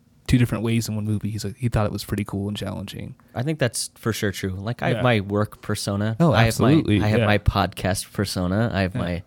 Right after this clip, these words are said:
Speaker 2: uh, you know, when I hang out, my family persona. Like, I, I think, yeah, I mean,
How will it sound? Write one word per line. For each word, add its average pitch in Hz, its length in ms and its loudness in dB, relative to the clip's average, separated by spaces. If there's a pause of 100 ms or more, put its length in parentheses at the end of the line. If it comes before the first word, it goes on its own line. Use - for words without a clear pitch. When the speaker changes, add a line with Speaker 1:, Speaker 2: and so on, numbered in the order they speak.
(160)
Speaker 2:
uh, 87 60 -8
you 92 240 -4
know, 95 40 -4
when 95 140 -2
I 87 60 -2
hang 95 200 -2
out, 90 100 -4
my 90 120 -4
family 92 380 -4
persona. 95 560 -4
Like, 92 240 -6
I, 104 120 -4 (320)
I 143 60 -4
think, 180 180 -4
yeah, 127 200 4
I 101 80 0
mean, 101 280 -2